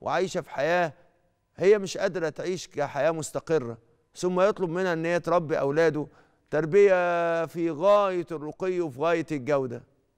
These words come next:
ترفقوا يا سادة، وقبل ما تاخدوا خطوة إن واحد فيكم يحاول يدخل في علاقة أخرى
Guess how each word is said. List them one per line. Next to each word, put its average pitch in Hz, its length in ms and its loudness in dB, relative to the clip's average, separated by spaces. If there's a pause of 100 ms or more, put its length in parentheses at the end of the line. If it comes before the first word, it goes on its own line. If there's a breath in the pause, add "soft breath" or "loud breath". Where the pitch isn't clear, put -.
(140)
ترفقوا 156 540 0
يا 123 60 -4
سادة، 143 400 -4 (480)
وقبل 185 300 0
ما 175 100 -6
تاخدوا 156 280 -4
خطوة 127 460 -4 (420)
إن 135 120 -4
واحد 170 320 -2
فيكم 147 400 -6 (640)
يحاول 175 720 4 (680)
يدخل 180 360 -2
في 127 120 -10
علاقة 165 420 -2
أخرى 147 340 -2